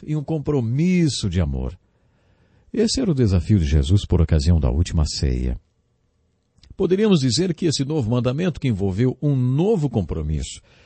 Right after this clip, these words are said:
e uma nova aliança, criou uma nova comunidade chamada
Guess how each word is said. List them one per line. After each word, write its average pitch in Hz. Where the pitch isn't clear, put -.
e 85
uma 71
nova 73
aliança, 73
criou 190
uma 196
nova 175
comunidade 143
chamada 123